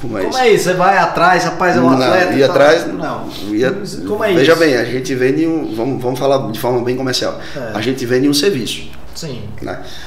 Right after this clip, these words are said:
Speaker 1: É, uma vez que a gente vende um serviço e o processo de captação da atle-, de atleta é feito por quem vende o serviço, e o atleta tem livre escolha, né? Ele tem um processo
Speaker 2: É.
Speaker 1: de livre escolha. É,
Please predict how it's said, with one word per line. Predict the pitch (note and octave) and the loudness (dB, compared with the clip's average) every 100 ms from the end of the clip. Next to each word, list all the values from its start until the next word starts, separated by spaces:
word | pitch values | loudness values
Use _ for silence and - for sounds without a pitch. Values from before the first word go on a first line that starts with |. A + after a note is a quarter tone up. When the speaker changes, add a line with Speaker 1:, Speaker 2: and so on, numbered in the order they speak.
| - - - | -12 -12 -6
Speaker 1:
É, | G#2+ A2+ A2+ G#2+ | 0 2 4 2
uma | A2+ B2+ | 0 0
vez | C#3 | 0
que | - | 0
a | |
gente | C3+ C3+ | -2 -2
vende | A2+ A2 | -2 -2
um | A2+ | 0
serviço | D3 B2 G2 - - - - - - - | 0 0 -4 -6 -8 -10 -10 -10 -10 -6
e | |
o | A2+ | -6
processo | - A2 - A#2+ A2+ | -2 0 0 -2 -4
de | A#2 | -2
captação | D3 - E3 - C#3 | -2 0 -2 -2 -2
da | |
atle-, | C3 A2 G2+ - | -2 -2 -2 -2
de | G#2+ | -4
atleta | - G2+ F#2+ | -4 -6 -6
é | G2 | -6
feito | - A2 A2 - - - - - - | -6 -6 -6 -10 -12 -12 -12 -12 -10
por | B2 A#2+ | -8 -4
quem | B2+ C3 | -4 -2
vende | A2+ C#3 D#3 | -4 -4 -4
o | |
serviço, | C3 A2+ F#2 B2 - - - - - - - - | -4 -6 -6 -6 -8 -10 -10 -10 -12 -12 -12 -4
e | A2+ | -2
o | |
atleta | A2 A#2 C#3+ | -2 -2 -2
tem | D#3+ C#3+ | 0 0
livre | D#3+ F#3+ | 0 -4
escolha, | - - B2 D3+ C#3 | -6 -2 0 2 0
né? | G#2+ C3+ | -2 -4
Ele | C3+ | -4
tem | A#2 | -6
um | B2+ | -6
processo | B2 - - | -6 -4 -6
Speaker 2:
É. | A#2+ | -6
Speaker 1:
de | |
livre | C3 C#3 | -8 -6
escolha. | - A#2+ D3 B2 - - - - - - - - - | -6 -4 -4 -6 -8 -10 -10 -12 -12 -14 -14 -14 -8
É, | G#2+ G2+ G2+ G2 | -4 -2 0 -2